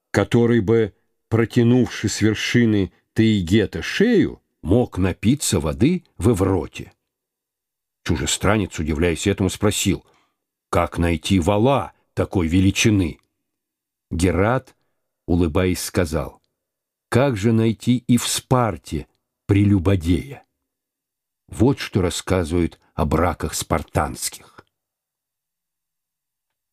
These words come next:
Родители не имели власти воспитывать детей своих. Отец приносил младенца вскоре после рождения на место, именуемое Лесха,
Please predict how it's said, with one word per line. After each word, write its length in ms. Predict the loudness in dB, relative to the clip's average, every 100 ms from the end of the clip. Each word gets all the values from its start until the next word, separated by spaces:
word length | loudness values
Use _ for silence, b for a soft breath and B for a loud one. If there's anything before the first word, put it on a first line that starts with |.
| _ _ _ _ _ _ _ _ _ _ _ _ -4
Родители 680 | 0 2 2 2 2 2 0 b b _ _ _ 0
не 200 | 2 4
имели 300 | 2 4 2
власти 480 | 2 0 0 0
воспитывать 800 | 0 0 -2 0 0 0 -2 -8 _ _
детей 360 | 0 0 2 -2
своих. 520 | -4 -6 -8 -12 _ _ _ _ _ _ _ -2
Отец 640 | -2 0 -2 -2 -4 -10 _ _ _ _
приносил 500 | -2 0 0 0 2
младенца 500 | 2 2 0 -2 -2
вскоре 300 | -6 0 0
после 360 | 2 -4 -2 -2
рождения 500 | -2 0 0 2 2
на 160 | 2 0
место, 540 | -2 -4 -2 -2 -2 b
именуемое 840 | 0 2 4 2 2 4 2 2 -2 -2
Лесха, 800 | 2 2 2 -4 -10 -8 -8